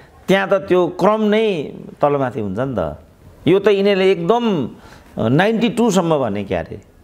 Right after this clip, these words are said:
सेटिङमा यी न्यायाधीशहरूको जन्ममिति हेरी हेरिकन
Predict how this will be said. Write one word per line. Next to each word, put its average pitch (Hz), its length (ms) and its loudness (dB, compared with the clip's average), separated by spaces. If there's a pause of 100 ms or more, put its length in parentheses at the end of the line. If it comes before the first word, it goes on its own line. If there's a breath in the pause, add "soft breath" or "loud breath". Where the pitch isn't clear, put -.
(160)
सेटिङमा 226 760 2
यी 214 200 2
न्यायाधीशहरूको 151 640 0
जन्ममिति 196 760 0
हेरी 214 220 2
हेरिकन 165 540 -2